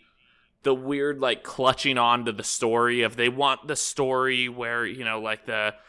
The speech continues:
the emotions where that team seemed so tight when they made the Super Bowl, and George and Jimmy are best buds, and,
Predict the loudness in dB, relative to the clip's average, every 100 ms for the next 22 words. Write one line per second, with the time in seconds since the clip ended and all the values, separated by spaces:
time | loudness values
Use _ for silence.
0 | _ _ 0 2 2 2 0 0 0 0
1 | 0 -8 -2 2 2 0 -2 -4 -4 -4
2 | -6 -6 -4 0 0 0 2 4 4 0
3 | -12 _ _ _ -2 0 2 2 0 -2
4 | -2 -4 -6 -2 0 0 0 -4 -2 2
5 | 2 0 -8 -4 -2 0 0 0 -2 2
6 | 2 2 -6 2 4 6 4 2 -4 -6
7 | -8